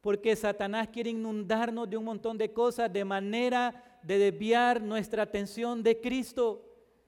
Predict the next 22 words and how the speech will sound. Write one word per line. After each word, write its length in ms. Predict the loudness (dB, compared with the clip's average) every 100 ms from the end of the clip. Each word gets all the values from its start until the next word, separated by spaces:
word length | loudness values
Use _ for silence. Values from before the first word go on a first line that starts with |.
| _ _ _ _ _ -12
Y 80 |
por 200 | 0 6
eso 320 | 6 6 2 4
Pedro 360 | 6 8 8
dice, 340 | 6 4 2 2
"Señor, 580 | 2 2 2 4 4
¿a 120 | 4 2 -4
quién 420 | -4 0 0 0
voy 280 | 2 4 4
a 120 | 2
ir? 320 | 0 -2 -4 -12 _ _ _ _ _ _
Solo 580 | -14 0 2 4 2 0
en 140 | -2
ti 340 | -4 -8 -8 -12 _ _ _ _ _ _ -8
hay 160 | -6
palabras 800 | -4 -4 -4 -4 -4 -8 -12 -18 _ _ _ _ _ _ _ _ _ _ _
de 180 | -12 -8
vida 300 | -8 -8 -8
eterna, 420 | -8 -10 -10 -12
solo 300 | -10 -6 -6
en 100 | -8
ti 260 | -12 -16